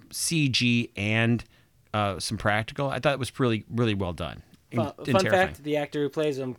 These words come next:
Speaker 2: uh, Kerry Jones, played, uh, uh, Black Chrysanthemum in
Speaker 1: Yeah.
Speaker 2: the Book of Boba Fett.
Speaker 1: Nice,
Speaker 2: So, there you
Speaker 1: nice.
Speaker 2: go.
Speaker 1: The, I read a, I watched a review. They did make a Man-Thing movie back in the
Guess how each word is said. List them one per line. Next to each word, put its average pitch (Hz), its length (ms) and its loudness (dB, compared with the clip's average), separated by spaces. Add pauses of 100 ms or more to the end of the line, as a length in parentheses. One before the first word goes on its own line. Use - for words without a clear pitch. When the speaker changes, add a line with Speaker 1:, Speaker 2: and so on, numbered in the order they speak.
(120)
Speaker 2:
uh, 110 180 -8
Kerry 123 240 -4
Jones, 151 320 -6
played, 156 280 -2
uh, 151 180 0 (460)
uh, 127 220 -6 (360)
Black 151 260 2
Chrysanthemum 156 580 -6 (520)
in 123 320 -2
Speaker 1:
Yeah. 135 140 4
Speaker 2:
the 127 60 0
Book 143 140 -2
of 139 60 0
Boba 151 180 -2
Fett. - 180 -10 (120)
Speaker 1:
Nice, 123 340 -4
Speaker 2:
So, - 120 -18
there - 140 -10
you 165 60 -6
Speaker 1:
nice. 135 100 -6
Speaker 2:
go. - 40 -16 (760)
Speaker 1:
The, 135 400 6
I 120 60 6
read 127 220 4
a, 120 60 6
I 110 180 4
watched 110 380 0
a 101 40 -8
review. 98 400 -2
They 98 100 0
did 143 180 -2
make 151 180 -2
a - 20 0
Man-Thing 95 540 0
movie 85 240 -6
back 85 320 -6
in 85 120 -4
the 82 260 -6